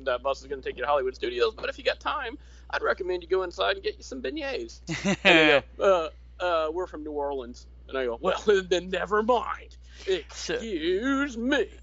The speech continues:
Speaker 2: Well,
Speaker 1: So
Speaker 2: I'd have said, "Well, then you're the perfect person to go try them to let us know if they're authentic or not.
Speaker 1: <laughs>
Speaker 2: Give me a
Speaker 1: Yeah.
Speaker 2: review." So, uh, and then I said, "Being you're from New Orleans, do you not eat 'em at home either?" I mean, come on. I,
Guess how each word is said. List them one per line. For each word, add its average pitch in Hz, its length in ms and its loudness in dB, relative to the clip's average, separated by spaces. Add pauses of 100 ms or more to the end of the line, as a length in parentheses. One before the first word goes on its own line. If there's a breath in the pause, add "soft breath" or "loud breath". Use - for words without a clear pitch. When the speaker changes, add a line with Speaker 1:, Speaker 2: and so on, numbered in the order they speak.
(200)
Speaker 2:
Well, 240 240 10
Speaker 1:
So - 80 8
Speaker 2:
I'd 262 180 12
have 262 140 10
said, 240 320 10
"Well, 247 180 12
then 233 320 8
you're 311 240 4
the 349 120 2
perfect 226 440 2
person 233 360 4
to 226 40 2
go 226 140 6
try 285 340 6
them 214 160 0
to 165 80 0
let 190 200 8
us - 180 2
know 208 160 8
if 190 80 -6
they're 220 160 8
authentic 233 580 4
or 127 80 -4
not. 110 300 -4 (280)
Speaker 1:
<laughs> - 760 -14
Speaker 2:
Give 254 160 6
me 254 140 8
a 247 60 8
Speaker 1:
Yeah. - 80 4
Speaker 2:
review." 262 560 6 (600 soft breath)
So, 196 380 6
uh, 196 260 8
and 208 120 0
then 240 120 4
I 240 160 8
said, 226 260 -2
"Being 254 220 0
you're 226 160 -6
from 208 260 -2
New 240 80 -2
Orleans, 240 320 0
do 170 80 -6
you 170 60 0
not 185 220 8
eat 190 120 0
'em 185 140 -4
at 165 80 0
home 190 320 -2
either?" 226 300 -2 (320)
I - 80 -6
mean, 262 180 -4
come 214 180 -6
on. 156 160 4
I, - 120 2